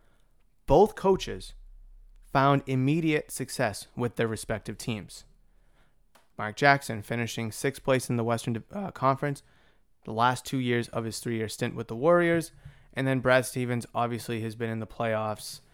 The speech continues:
ever since, uh, two thousand fourteen, two thousand fifteen, his second year.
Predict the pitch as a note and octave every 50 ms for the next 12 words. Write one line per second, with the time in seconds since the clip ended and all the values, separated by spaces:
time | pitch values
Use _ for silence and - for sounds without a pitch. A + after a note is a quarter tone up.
0 | _ _ _ - - - C3 A#2 B2+ B2 A2+ - - - A#2+ A#2 A#2 A2 - -
1 | - - - - A2+ G#2+ G#2+ G#2+ G2+ - - C3 B2 A#2+ A#2 A#2 G#2+ - B2 A#2
2 | A2+ - A#2 A2 - - A2+ G#2+ A2 G#2 - - A2 - - - G#2+ G2 G#2+ -
3 | _ _ _ _ _ _ _ _ _ _ _ _ _ _ _ _ - C3 - -
4 | A#2 A2 - A2+ A2 G#2+ G#2 G2